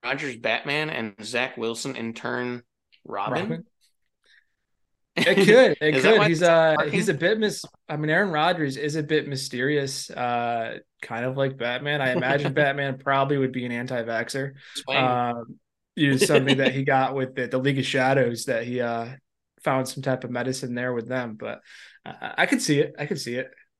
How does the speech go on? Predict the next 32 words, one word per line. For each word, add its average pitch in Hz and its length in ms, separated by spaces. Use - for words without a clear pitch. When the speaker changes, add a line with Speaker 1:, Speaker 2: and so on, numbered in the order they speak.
Speaker 2:
going 135 240
into 127 160
my, 120 240
Speaker 1:
I 131 100
could 165 120
Speaker 2:
my - 40
Speaker 1:
see 214 80
Speaker 2:
little 156 100
Speaker 1:
Rodgers 135 280
as 123 60
Speaker 2:
Batman 123 180
Speaker 1:
Bruce 127 180
Speaker 2:
outfit. 123 180
Speaker 1:
Wayne. 135 340
Speaker 2:
I 131 100
can 139 100
see 127 160
it. 127 60
Speaker 1:
That's 147 140
something 196 360
that, 160 180
that, 139 260
that, 127 180
that 131 180
animated 139 400
show 123 260
should 123 220
really 123 240
do. 120 320
I 120 80
don't 131 100
know. 123 320